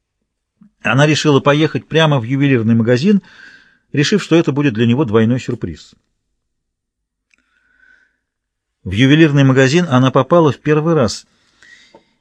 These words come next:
и ей пришлось спросить о Фернандо у единственной служащей, которая в этот момент находилась в магазине. Служащая указала ей на дверь кабинета Фернандо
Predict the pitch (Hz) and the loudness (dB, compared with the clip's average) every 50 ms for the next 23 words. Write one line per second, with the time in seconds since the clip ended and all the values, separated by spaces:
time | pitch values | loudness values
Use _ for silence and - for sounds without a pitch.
0 | _ _ _ - 101 101 113 127 123 - 120 117 - - 120 117 - - - 117 | _ _ _ -8 -4 0 2 2 2 2 0 -2 -2 -2 -2 -2 -2 -4 -4 -4
1 | 113 101 - 147 143 151 131 - 139 123 123 127 127 123 113 113 127 - - 117 | -4 -4 -4 -4 -4 -4 -4 -2 -2 0 2 2 2 2 2 0 -4 -4 -4 -4
2 | 117 110 110 131 123 - - 117 113 107 - - 143 160 151 120 - - 107 90 | -4 -2 -2 -4 -4 -2 0 0 0 0 0 -2 -4 -2 -2 -4 -6 -6 -8 -8
3 | - 113 101 113 107 107 98 104 113 110 - - - 120 104 113 123 117 - 104 | -6 -8 -6 -4 -4 -4 -2 -4 -4 -6 -6 -8 -6 -4 -2 -2 -2 -2 -4 -6
4 | - - 113 104 107 101 92 - 107 107 104 117 117 107 104 92 90 85 _ _ | -8 -8 -6 -6 -6 -8 -8 -4 -4 -2 -2 -2 -2 -2 -4 -6 -6 -10 _ _
5 | _ _ _ _ _ _ _ _ _ _ _ _ _ _ _ - 170 202 226 220 | _ _ _ _ _ _ _ _ _ _ _ _ _ _ _ -6 -4 -4 -2 -2
6 | 196 - - 202 180 175 - 151 139 175 165 147 165 151 139 127 120 120 117 123 | -2 -2 0 0 0 0 -2 -4 -2 -2 0 2 2 2 2 2 0 0 2 2
7 | 123 113 120 123 107 104 - 110 113 117 127 131 - - - - 156 156 165 170 | 0 0 -2 -4 -4 -2 -4 -2 -2 -2 -2 -2 -6 -8 -8 -8 -6 -4 -4 -4
8 | 170 160 160 | -4 -4 -6